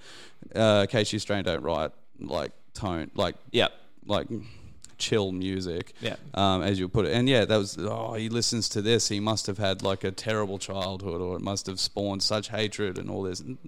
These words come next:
Speaker 1: Yeah.
Speaker 2: It's just such a
Speaker 1: Mm.
Speaker 2: classic case of uh, what's the phrase? Correlation is, like, does not imply causation.
Speaker 1: Mm.
Speaker 2: It's like, just because two things,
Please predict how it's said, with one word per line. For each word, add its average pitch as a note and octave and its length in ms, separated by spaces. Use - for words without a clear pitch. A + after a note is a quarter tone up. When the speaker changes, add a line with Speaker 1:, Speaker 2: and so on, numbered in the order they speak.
Speaker 1:
Yeah. D4 880
Speaker 2:
It's - 180
just A#3+ 180
such G#3 180
a G3 40
Speaker 1:
Mm. - 40
Speaker 2:
classic C3 380
case A2+ 320
of G#2 300
uh, A2+ 160
what's A2 160
the - 60
phrase? G#2+ 360
Correlation B2 800
is, A2 180
like, A2 180
does A2 160
not A#2 120
imply G#2+ 260
causation. E3 680
Speaker 1:
Mm. A2+ 260
Speaker 2:
It's F2 100
like, C3+ 120
just D3+ 220
because C3+ 300
two B2+ 220
things, A#2 600